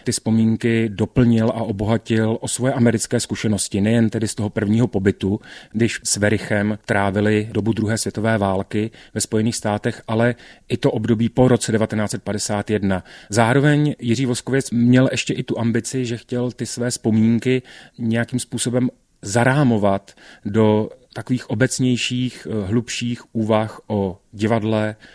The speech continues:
o společnosti, o době, ve které žil. Takže ten plán byl velice ambiciózní a ve srovnání s tím, kolik měl Jiří Voskovec v těch sedmdesátých letech času,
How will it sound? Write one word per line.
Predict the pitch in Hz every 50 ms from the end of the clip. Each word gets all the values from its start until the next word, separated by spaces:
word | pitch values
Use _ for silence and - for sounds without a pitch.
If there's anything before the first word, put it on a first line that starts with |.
| - _ _
o | -
společnosti, | - - - 113 110 110 - - - 110 104 - - - 117 107
o | - 113
době, | 104 113 98 101 107 107 104 104 101 - - - _ -
ve | 101 101
které | - - 107 101 101 104 104
žil. | 90 95 95 92 90 90 92 -
Takže | - 92 92 95 110
ten | - - 113 120 120 120 - - _ _ _
plán | 127 117 110 113 120 117
byl | 120 113
velice | 110 110 113 - - -
ambiciózní | 110 110 110 117 - - 98 92 92 85 95 95 -
a | -
ve | 101 104
srovnání | 101 - - 120 117 123 123 123 123 123 127 131 131 131 - - - - -
s | - - -
tím, | - 120 117 110 107 113 123 127 - _
kolik | - 123 117 123 123 -
měl | 123 117 113 113 117
Jiří | 113 110 110 110 117
Voskovec | 107 107 - - - 120 110 117 117 - - - - - _ _ _
v | _ _ _
těch | - 120 -
sedmdesátých | - - 120 120 123 117 110 - 123 117 117 - 123 117 -
letech | 117 113 107 - 117 113 110 - - 95
času, | - - 139 - - - 127 98 -